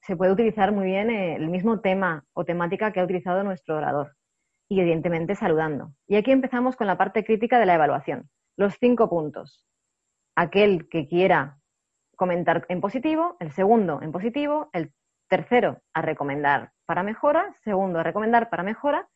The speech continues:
y, por último, aquel que fue el mejor. Y siempre intentamos dejar unos segundos para hacer un resumen muy, muy conciso de todas las ideas. Y esto dentro de tres minutos y medio como máximo. En fin,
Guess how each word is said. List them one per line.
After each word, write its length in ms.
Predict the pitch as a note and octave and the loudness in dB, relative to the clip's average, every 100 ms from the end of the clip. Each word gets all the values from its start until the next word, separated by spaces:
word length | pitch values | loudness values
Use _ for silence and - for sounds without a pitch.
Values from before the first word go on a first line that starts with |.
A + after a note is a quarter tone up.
| _ | _
y, 120 | - | 0
por 140 | A#3+ C4 | 4 4
último, 300 | C4+ C4+ C4+ | 4 2 0
aquel 280 | A3 A3 A3 | 2 2 2
que 100 | A3+ | 0
fue 220 | A3+ A#3 | 0 0
el 80 | A3+ | 0
mejor. 380 | E3+ - C#3+ _ _ - | -2 -6 -8 _ _ -6
Y 100 | G#3+ | -4
siempre 300 | G3+ C4 C#4 | 2 4 4
intentamos 320 | C4 C4 B3+ | 2 2 0
dejar 240 | A#3 A3+ A3 | 0 0 0
unos 160 | B3+ | 0
segundos 500 | B3+ A3+ A#3 B3+ C4+ _ _ _ _ _ | -2 -2 0 -2 -4 _ _ _ _ _
para 240 | G3+ G3 | 0 2
hacer 260 | F#3+ - A#3 | 0 2 4
un 140 | B3+ | 4
resumen 580 | A#3 G3+ - F#3+ D#3+ F3 _ - | 4 0 -2 -6 -6 -10 _ -8
muy, 340 | G3 B3 D4 | 0 2 4
muy 180 | C#4 C#4+ | 2 0
conciso 640 | C4 A#3+ - C4 - E4 _ _ | 0 -2 -4 -8 -8 -12 _ _
de 120 | F#3 F#3+ | -2 2
todas 180 | G3+ | 4
las 180 | F#3 E3+ | 4 0
ideas. 380 | D3 - - _ _ _ - | -4 -8 -10 _ _ _ -2
Y 120 | D#4 | -2
esto 360 | F4 F#4+ G4+ _ _ _ | -2 -4 -8 _ _ _
dentro 400 | B3+ D4 D4 D4+ | 2 4 4 4
de 120 | B3 | 4
tres 240 | C#4 D4+ | 4 2
minutos 320 | C4+ D4 D4 B3 | 2 0 0 2
y 80 | |
medio 280 | B3+ C#4+ D4 | 2 4 2
como 200 | B3+ G3+ | 4 4
máximo. 520 | G#3+ G3 - - - - _ _ _ _ _ - | 2 0 -8 -14 -16 -20 _ _ _ _ _ -10
En 160 | F#3+ | -8
fin, 300 | F3+ G#3+ E3 | -2 -2 -2